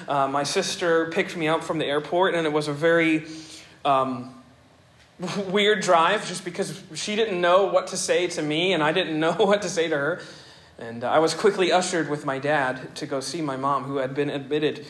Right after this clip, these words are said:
into a mental health facility already by that point. And once there, uh, I saw my mom like I had, I never want to see again. She was in the midst of a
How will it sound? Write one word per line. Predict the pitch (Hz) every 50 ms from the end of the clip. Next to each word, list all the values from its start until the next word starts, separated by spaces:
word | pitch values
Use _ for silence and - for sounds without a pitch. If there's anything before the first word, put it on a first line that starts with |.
| - - - - -
into | - 131 127 139 135
a |
mental | 131 135 139 135 139 123
health | 143 143 139 139 -
facility | - - - - 151 151 147 143 131 123 117 - - - - - - - - - - -
already | 123 123 120 131 139 139 135 131
by | 123 127 123
that | 123 123 -
point. | - - 156 139 123
And | 127 131 127 127 127 -
once | - 165 165 160 160
there, | 160 160 165 151 135 135 139 156 156 156 - - - - - - _ _ _ _ _ - - - - _ _ - - -
uh, | 131 123 120 117 117 117 117 117 120 - - - - - - _ _ _ _ _ _
I | - 139
saw | 143 - - - 175 156 147 147
my | 147 139 135 139
mom | 139 139 139 139 135 131
like | 135 139 147 139
I | 139 135 135
had, | 147 156 139 127 127 127 - - - - - - _ _ _ - - _ - - - - - -
I | -
never | 143 165 175 165 165 160
want | 160 151 156 160
to | 156
see | 147 - - 175 156 156 156
again. | 147 147 156 160 165 147 120 123 131 - - - - - _ _ _ _ _ _ _ _ _ _ _ _ _ _ _ _ _ _ _ _ _ _ _ _ _ -
She | - - 180 170 160
was | 156 151 143 143 139 - - - - - - - - - - _ - - - - - - - - - - - - - - - - - -
in | - 170
the | 170
midst | 175 185 185 185 190 -
of | 180 156
a | 165 160 151 139 - - -